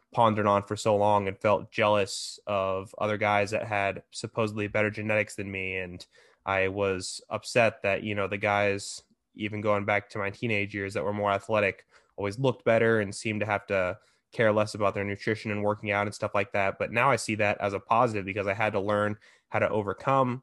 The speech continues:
some genetics that were less than ideal for building muscle, for building a strong body,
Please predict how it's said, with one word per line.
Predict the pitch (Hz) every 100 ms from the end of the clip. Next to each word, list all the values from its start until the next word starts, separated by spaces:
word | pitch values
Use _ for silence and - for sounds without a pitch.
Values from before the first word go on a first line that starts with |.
| _ -
some | - 107 101 95 98 -
genetics | 110 101 98 98 -
that | 98
were | 90
less | 98 101 -
than | 101
ideal | 95 98 101 98 98 - _ _
for | 104
building | 104 104 98
muscle, | 101 98 - 101
for | -
building | 104 104 98
a | 95
strong | - 98 101
body, | 104 98 98 98